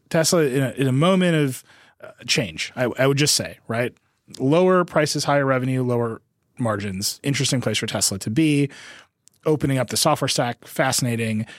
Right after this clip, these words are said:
They said they're doing release candidates of the Cybertruck from their factory. You see them rolling around Texas. It's very funny. But I just, you guys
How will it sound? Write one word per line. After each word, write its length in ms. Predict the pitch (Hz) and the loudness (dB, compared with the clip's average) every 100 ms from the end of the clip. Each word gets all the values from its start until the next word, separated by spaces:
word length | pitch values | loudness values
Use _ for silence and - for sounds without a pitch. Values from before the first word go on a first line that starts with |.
| - - | -20 -4
They 120 | 135 | 0
said 180 | - 151 | 2 2
they're 120 | 143 | 0
doing 280 | 131 135 127 | 2 0 0
release 360 | 120 117 131 - | -2 0 -2 -2
candidates 480 | - 139 139 143 104 | -2 0 2 0 -2
of 40 | |
the 60 | 95 | -2
Cybertruck 480 | - 135 131 135 - | 0 0 0 -4 -4
from 140 | 98 | -10
their 100 | 95 | -4
factory. 580 | - 151 - 143 135 131 - - - - | 0 0 2 2 2 -2 -8 -20 -20 -8
You 180 | 117 | -4
see 360 | 117 - 185 170 | 0 2 4 2
them 180 | 160 143 | 2 2
rolling 440 | 117 131 143 135 | 2 2 2 2
around 420 | 127 117 127 131 131 | 0 0 0 0 0
Texas. 640 | 147 - 143 135 - - _ _ _ | -2 0 -2 0 -4 -6 _ _ _
It's 80 | - | -4
very 360 | 117 135 135 | 0 2 2
funny. 380 | 131 131 123 127 - - - _ _ | 0 -2 -2 -2 -6 -20 -20 _ _
But 220 | 156 - _ _ _ - | -2 -2 _ _ _ -2
I 100 | 151 | -2
just, 600 | - 175 151 - - - _ _ _ _ _ _ - | 2 2 2 -2 -6 -12 _ _ _ _ _ _ -6
you 120 | 139 | -2
guys 560 | 123 127 - - - | 0 0 0 -2 -2